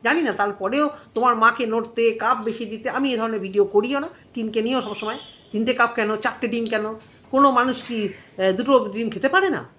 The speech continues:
হুম? তো যাই হোক, কতটা সত্যি, কতটা মিথ্যা আমি সেটা জানিও না। সব বারবারই বলছি, আমি, হ্যাঁ, দেখিও না, আমি জানতেও পারি না যে কী হচ্ছে। থাম্বনেল চোখের সামনে দেখিয়ে আসি। আর তোমার আজকে লাইভটা যেটুকু দেখলাম, দেখে ভাবলাম না কিছু বলা যায়।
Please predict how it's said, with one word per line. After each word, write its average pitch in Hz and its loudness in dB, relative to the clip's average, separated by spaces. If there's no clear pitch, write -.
হুম? 339 0
তো 214 -14
যাই 349 2
হোক, 370 0
কতটা 359 0
সত্যি, 370 -2
কতটা 320 0
মিথ্যা 320 -2
আমি 294 2
সেটা 240 -2
জানিও 220 0
না। 339 -4
সব 196 -8
বারবারই 208 0
বলছি, 240 -2
আমি, 208 -8
হ্যাঁ, 175 0
দেখিও 226 4
না, 359 0
আমি 294 -2
জানতেও 202 2
পারি 165 -2
না 165 -2
যে 165 -6
কী 220 -6
হচ্ছে। - -6
থাম্বনেল 214 0
চোখের 220 -4
সামনে 185 -4
দেখিয়ে 220 -2
আসি। 302 -2
আর - -10
তোমার 233 0
আজকে 202 0
লাইভটা 180 -2
যেটুকু 190 -4
দেখলাম, 226 -4
দেখে 190 -4
ভাবলাম 190 -4
না 185 -4
কিছু 202 -10
বলা 185 -4
যায়। 175 -10